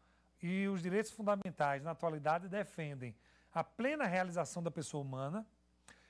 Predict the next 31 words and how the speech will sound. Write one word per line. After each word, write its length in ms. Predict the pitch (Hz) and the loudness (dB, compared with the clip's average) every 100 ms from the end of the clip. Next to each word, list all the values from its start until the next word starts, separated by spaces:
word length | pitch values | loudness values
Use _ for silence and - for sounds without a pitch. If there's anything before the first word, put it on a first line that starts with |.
| _ | _
Enquanto 400 | 202 - 269 277 | -4 2 2 2
no 160 | 262 226 | 0 0
âmbito 360 | 220 175 196 | 0 -2 -2
da 120 | 185 | -2
convivência 560 | 175 208 185 165 170 160 | -2 -4 -4 -4 -4 -8
prática, 680 | - 156 165 180 202 240 240 - _ _ _ - | -2 0 2 0 -4 -4 -4 -12 _ _ _ 0
nós 260 | 214 214 | 0 0
temos 400 | - 170 151 143 | -2 -2 -2 -4
o 80 | 190 | -2
individualismo 1040 | 233 226 214 196 190 180 220 254 254 262 254 _ _ - | -2 0 0 4 4 2 0 0 -2 -6 -8 _ _ -8
que 100 | 208 | -2
cada 360 | - 220 208 | 2 2 0
vez 360 | 175 240 269 196 | 0 0 0 0
mais 460 | 185 170 151 139 | 0 2 0 -4
impulsiona 580 | 180 - 220 - 240 247 | -8 -4 -6 -2 -2 -2
as 100 | 220 | -4
pessoas 600 | - 220 - 175 156 139 | -4 -4 -4 -4 -4 -4
para 160 | - 185 | 0 0
o 60 | 180 | 0
consumismo, 880 | - 294 - 208 185 196 190 247 262 _ _ _ _ _ _ _ _ _ _ - | -4 -6 -4 -4 -2 -2 -2 -6 -8 _ _ _ _ _ _ _ _ _ _ 2
para 160 | 214 | 4
um 120 | 226 | 4
individualismo 920 | 285 247 247 240 240 202 190 196 185 180 | 0 -4 -4 0 2 2 2 -2 -2 -4
que 100 | 214 | -6
ultrapassa 640 | 202 202 180 208 247 - | 0 2 4 2 0 -4
o 60 | 226 | -2
individualismo 680 | 214 196 196 180 190 226 | -2 -2 4 4 4 -2
possessivo 640 | 214 220 - 180 - 175 175 | -2 -2 0 -4 -2 -6 -4
do 80 | |
século 340 | 165 180 165 165 | -2 0 0 -2
dezenove, 580 | 156 143 143 160 202 | -2 0 0 0 -2